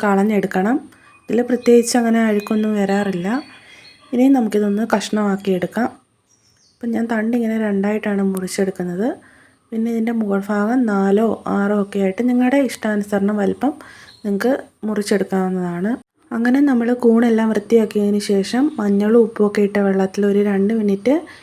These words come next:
ഇട്ട് വെച്ചതിന് ശേഷം വൃത്തിയായിട്ട് കഴുകിയെടുത്തിട്ടുണ്ട്. റോസ്റ്റ് തയ്യാറാക്കാനായിട്ട് ഒരു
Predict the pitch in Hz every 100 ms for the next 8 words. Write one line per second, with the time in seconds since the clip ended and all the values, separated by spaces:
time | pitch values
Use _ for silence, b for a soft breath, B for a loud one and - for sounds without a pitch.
0 | B - - 262 240 202 - 208 220 220
1 | 202 196 226 208 - 240 226 208 208 202
2 | 196 208 226 196 - - 180 180 269 370
3 | _ _ _ - 226 240 - 294 254 214
4 | 214 208 208 202 202 196 233 233 202